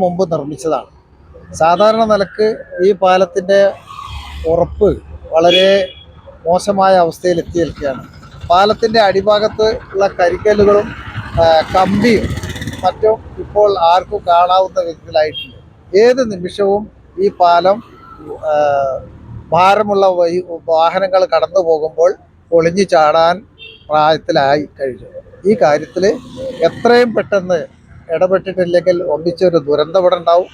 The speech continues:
നേരത്തെ തന്നെ ഒരു മഴ പെയ്തപ്പോഴേക്ക് ഈ തോട് മണ്ണിട്ട് തൂർത്തത് കാരണം ഇവിടുത്തെ തൊട്ടടുത്തുള്ള പള്ളിയിലേക്കും തൊട്ടടുത്തുള്ള വീടുകളിലേക്കൊക്കെ വെള്ളം കയറി വമ്പിച്ച നാശനഷ്ടങ്ങൾ ഉണ്ടായിട്ടുണ്ട്.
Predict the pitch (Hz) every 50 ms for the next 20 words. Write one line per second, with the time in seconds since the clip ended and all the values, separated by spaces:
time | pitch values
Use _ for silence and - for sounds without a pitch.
0 | - - - - - - - - - 160 175 196 202 - 226 214 226 226 220 214
1 | 220 214 208 202 202 196 185 185 196 190 190 185 185 185 - - 185 185 185 -
2 | _ 196 202 208 - - - _ _ - 170 180 185 185 185 185 180 165 _ -
3 | 170 170 185 196 202 214 220 208 202 - - _ _ _ _ _ _ _ - _
4 | _ _ 160 165 170 175 208 202 180 - 190 - 170 165 165 170 165 185 185 185
5 | 175 170 160 147 147 143 151 165 190 254 - - - - - - - - - -
6 | 165 175 - - 190 135 - 180 170 - 196 185 175 165 196 185 180 175 170 180
7 | 175 170 160 165 180 185 180 180 180 175 180 - 185 190 - - - - - -
8 | - - 170 - 196 190 185 175 190 180 180 180 160 151 160 175 190 190 202 196
9 | 196 185 175 165 170 165 - - 160 - - 175 185 - - _ _ 156 156 156
10 | 160 175 185 165 160 170 160 160 160 175 185 202 - - - 151 147 147 156 160
11 | - 180 175 156 147 151 - - 165 156 - - 165 - 151 151 151 135 143 143
12 | 139 - - - -